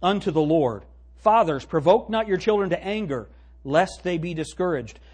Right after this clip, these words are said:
Servants, obey in all things your masters according to the flesh, not with eye service as men pleasers,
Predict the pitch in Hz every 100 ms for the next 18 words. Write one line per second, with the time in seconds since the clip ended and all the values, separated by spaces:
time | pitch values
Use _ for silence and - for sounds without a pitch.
0 | - - 233 254 170 139 - 151 185 208
1 | 175 160 214 208 233 240 175 175 180 202
2 | - 170 143 - 185 151 127 139 156 131
3 | - - - - 185 262 240 240 254 262
4 | 220 202 190 185 185 208 202 175 151 147
5 | 175